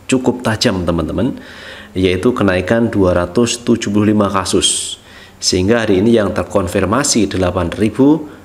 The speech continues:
delapan ratus delapan puluh dua. Kalau angkanya seperti ini, teman-teman, bisa dimungkinkan besok ini sudah mencapai sembilan ribu orang yang sudah terkonfirmasi.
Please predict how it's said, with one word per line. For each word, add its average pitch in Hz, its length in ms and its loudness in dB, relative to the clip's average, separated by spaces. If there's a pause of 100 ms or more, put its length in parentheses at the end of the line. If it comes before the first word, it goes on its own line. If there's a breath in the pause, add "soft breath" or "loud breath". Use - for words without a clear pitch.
(100)
delapan 98 480 -2
ratus 101 640 0
delapan 95 560 0
puluh 87 240 -2
dua. 87 320 -2 (720 loud breath)
Kalau 127 480 2
angkanya 117 720 0
seperti 117 480 0
ini, 117 80 2
teman-teman, 113 640 0 (160)
bisa 92 560 0
dimungkinkan 101 1400 0 (400 loud breath)
besok 92 320 0
ini 107 160 0
sudah 92 400 -2
mencapai 90 720 -2
sembilan 107 720 -2
ribu 110 480 0 (400 loud breath)
orang 104 320 -2
yang 82 240 -2
sudah 87 320 -4
terkonfirmasi. 95 1040 -4